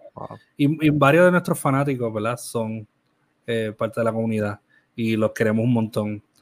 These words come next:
Speaker 2: y los
Speaker 1: Claro.
Speaker 2: apoyamos con todo, así que... Eh, nada, besis, besis,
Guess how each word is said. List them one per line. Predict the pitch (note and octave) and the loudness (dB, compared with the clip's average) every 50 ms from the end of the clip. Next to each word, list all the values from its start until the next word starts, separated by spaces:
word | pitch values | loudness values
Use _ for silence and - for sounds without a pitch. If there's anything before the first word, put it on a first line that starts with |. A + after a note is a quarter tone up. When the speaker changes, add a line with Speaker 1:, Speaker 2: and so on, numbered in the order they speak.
| _ _ - | _ _ -4
Speaker 2:
y | C3 | 0
los | B2 B2 | 2 2
Speaker 1:
Claro. | A#2 G2+ | 2 2
Speaker 2:
apoyamos | A#2 A2+ A2+ A2 A2+ A#2 - | 2 2 2 2 0 -2 -2
con | - A#2 A2 | -2 -2 0
todo, | G#2+ A2+ A2 G#2+ G#2+ G#2 G#2 - _ - | 0 0 0 2 0 -2 -6 -10 _ -8
así | A2 - - G#2+ G#2+ | -8 -8 -6 -6 -4
que... | A2 G#2+ G#2 G2+ _ _ _ _ _ _ _ - _ _ _ _ _ _ _ - | -2 -2 -4 -4 _ _ _ _ _ _ _ -20 _ _ _ _ _ _ _ -4
Eh, | A2+ A2+ A2 A2 G#2+ G#2 G2+ G2+ G2+ G#2 A2+ _ _ - | -2 -2 0 0 -2 -2 -2 -4 -6 -8 -10 _ _ -6
nada, | A2 G#2+ A2 G#2+ G2+ G2+ | -4 -2 -2 -2 -2 -4
besis, | G#2+ G#2+ A2 A2+ - - A2 G#2 - - - | -2 -2 -2 -2 -2 -4 -6 -6 -6 -8 -6
besis, | A2+ A2 A2+ A2+ - B2 A#2 - - - | -4 -4 -4 -2 -4 -6 -6 -6 -8 -14